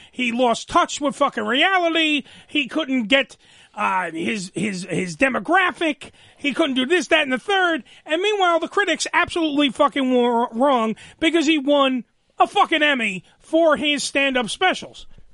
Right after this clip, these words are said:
Now, or at least one of them, I don't know which one it was. Going back to the Schitt's Creek thing, it's a word.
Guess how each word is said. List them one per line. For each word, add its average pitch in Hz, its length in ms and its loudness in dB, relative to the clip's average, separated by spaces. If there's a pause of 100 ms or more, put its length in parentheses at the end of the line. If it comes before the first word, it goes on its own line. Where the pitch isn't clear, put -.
Now, 294 320 0 (840)
or 254 140 4
at 277 60 0
least 277 200 0
one 233 160 2
of 135 80 -10
them, 123 160 -14
I - 80 -6
don't 190 160 -4
know 175 100 -6
which 170 160 -8
one 151 140 -12
it 139 100 -16
was. - 120 -20 (720)
Going 285 220 2
back - 280 0
to 349 140 0
the 285 60 -2
Schitt's 269 340 -2
Creek 370 320 0
thing, 170 340 -12 (1400)
it's 381 180 2
a 415 80 2
word. 339 640 -2